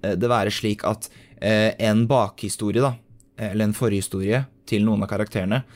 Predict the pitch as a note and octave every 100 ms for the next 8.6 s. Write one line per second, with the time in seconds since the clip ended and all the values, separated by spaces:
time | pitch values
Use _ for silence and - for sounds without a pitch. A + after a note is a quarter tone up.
0 | - - B2+ C3+ - B2 - B2 G#2+ A2+
1 | A2+ D3 B2 F#2 F#2+ C#3+ C3+ - - -
2 | C3 A2 B2 A#2 C3+ A#2 G2 - G2+ B2
3 | B2 G2+ E3+ C3+ A2 B2 - G2+ G#2 G#2
4 | G#2 G#2 G#2 - - - A2+ A2+ A2+ A2+
5 | G2+ G2+ - F#2 F#2+ G#2 G#2+ G2+ G2+ F2+
6 | G2+ G2 G#2 C3+ C#3+ - - - A2+ A#2
7 | B2+ A2 G#2 A2 A2+ G2+ G#2 A2 F#2 G2
8 | F#2+ F2+ G#2 F#2+ C#3+ C3+